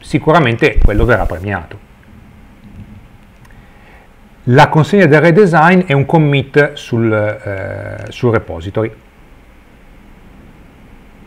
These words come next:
Quindi vi chiederemo di fare un commit entro una certa data, eh, e, eh, in quella data andremo a prendere i, quello che voi avete fatto, quindi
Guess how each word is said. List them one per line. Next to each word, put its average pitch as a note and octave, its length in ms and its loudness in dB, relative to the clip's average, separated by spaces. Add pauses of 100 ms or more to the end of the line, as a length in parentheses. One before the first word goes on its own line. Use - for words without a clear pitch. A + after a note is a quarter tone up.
(1700)
Quindi G#2 380 -4 (180)
vi G2+ 100 -6
chiederemo B2 360 0
di G#2+ 80 -4
fare B2 200 0
un A#2+ 100 -2
commit C3 440 -2
entro C3 280 0
una A2+ 120 -2
certa A#2 300 -2
data, D3 520 2 (380)
eh, G2+ 680 0
e, C#3 340 2
eh, A#2 760 -10 (560)
in A2+ 100 -18
quella C3+ 220 2
data G#2+ 560 4
andremo G2+ 300 -4
a G2+ 60 -2
prendere G2+ 760 -4
i, G2 340 -12 (440)
quello A2 180 0
che G2+ 120 -4
voi G2+ 180 0
avete G#2+ 240 0
fatto, B2+ 500 -2 (360)
quindi G2+ 200 -8